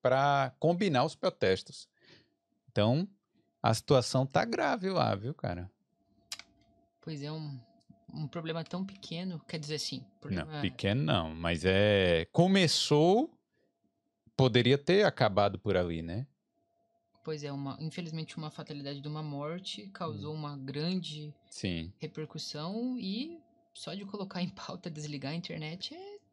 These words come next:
Speaker 2: significa que as coisas tão, o ra-, o presidente tá perdendo a,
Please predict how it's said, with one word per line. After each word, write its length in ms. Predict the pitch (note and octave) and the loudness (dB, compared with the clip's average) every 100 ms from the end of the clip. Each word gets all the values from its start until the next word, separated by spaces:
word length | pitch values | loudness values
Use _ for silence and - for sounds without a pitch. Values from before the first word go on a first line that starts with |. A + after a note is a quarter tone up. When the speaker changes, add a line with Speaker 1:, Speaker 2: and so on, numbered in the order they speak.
| - | -8
Speaker 2:
significa 640 | - B3+ G#3 F#3+ F3 C4 | -4 -2 -2 -4 -8 -12
que 140 | - | -12
as 120 | F#4+ - | -14 -12
coisas 280 | G#3 F#3+ F3+ | -6 -6 -6
tão, 360 | D3 C3+ B2+ B2 _ _ _ _ _ _ _ _ _ _ | -6 -4 -6 -10 _ _ _ _ _ _ _ _ _ _
o 180 | - A2+ | -16 -10
ra-, 200 | C#3 G#2+ | -8 -6
o 140 | G2+ C#3+ | -6 -8
presidente 360 | D#3 C#3+ D#3 - | -8 -6 -8 -8
tá 80 | D#3+ | -6
perdendo 420 | D#3 C#3+ C#3 B2 | -6 -6 -6 -6
a, 600 | F#2 G2 - - - | -8 -10 -12 -14 -16